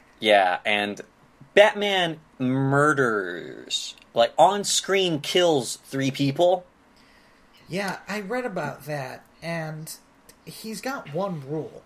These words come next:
Speaker 2: and the one rule is no killing.
Speaker 1: My one rule.
Speaker 2: Wow.
Speaker 1: So, it's, uh, it's, so, there, I think, okay, so there's, I have read Batman comics in which Batman kills people.
Speaker 2: Mm-hmm.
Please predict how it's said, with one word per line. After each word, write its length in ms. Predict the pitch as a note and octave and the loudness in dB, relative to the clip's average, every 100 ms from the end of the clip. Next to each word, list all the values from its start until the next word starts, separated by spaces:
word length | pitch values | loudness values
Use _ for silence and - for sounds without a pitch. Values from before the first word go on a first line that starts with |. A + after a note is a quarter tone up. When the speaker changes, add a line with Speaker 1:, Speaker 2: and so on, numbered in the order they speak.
| _ - | _ -10
Speaker 2:
and 160 | F#3+ | -6
the 60 | G#3+ | -6
one 220 | G#3+ C#4 A3+ | -4 -6 -2
rule 240 | B3 A3+ | -2 -2
is 200 | F3+ C#3+ | -4 -6
no 160 | D#3+ D#3 | -8 -10
killing. 400 | - F3 C3 - | -10 -10 -10 -6
Speaker 1:
My 140 | - | -2
one 240 | G2 G2+ F#2+ | 0 0 0
rule. 340 | F2 F2 E2 - - - - - _ _ _ _ - | -2 -4 -4 -10 -14 -18 -20 -20 _ _ _ _ -20
Speaker 2:
Wow. 220 | C3 - _ _ _ _ _ - - - - - | -20 -20 _ _ _ _ _ -20 -20 -20 -20 -16
Speaker 1:
So, 380 | - - D3 C3+ - _ _ _ _ _ _ _ | -4 4 4 4 -4 _ _ _ _ _ _ _
it's, 460 | E3+ F3 - - - | 2 2 -2 -8 -6
uh, 300 | C3+ C#3 B2 B2 | -4 0 2 2
it's, 220 | E3 - | 0 0
so, 360 | - - C#3 - - - | 0 4 6 4 -4 4
there, 280 | F#3 F#3+ - _ _ _ _ _ _ - | 6 6 -2 _ _ _ _ _ _ 2
I 100 | C#3+ | 2
think, 360 | C#3+ F3 C#3 - | 2 -4 -4 -2
okay, 220 | C3+ C3 | 2 2
so 240 | G#2+ C3 B2 | 2 0 0
there's, 680 | - C3+ D3 C#3 - - - _ _ - - _ _ _ | 2 2 2 -4 -8 -14 -18 _ _ -20 -20 _ _ _
I 100 | C3+ | 4
have 140 | E3+ C#3 | 4 4
read 300 | D3 F#3 C#3 | 4 4 4
Batman 360 | C3+ B2+ B2 | 4 2 -4
comics 400 | - A2+ A2 G#2+ | -2 -2 -2 -6
in 120 | A#2 | -6
which 180 | G#2+ G2+ | -6 2
Batman 320 | G#2 G2+ F#2 | 2 2 -2
kills 200 | F2 E2+ | -8 -10
people. 360 | - D#2+ - - _ _ _ _ - | -10 -14 -14 -14 _ _ _ _ -14
Speaker 2:
Mm-hmm. 300 | D#3+ D#3+ D3 | -12 -12 -14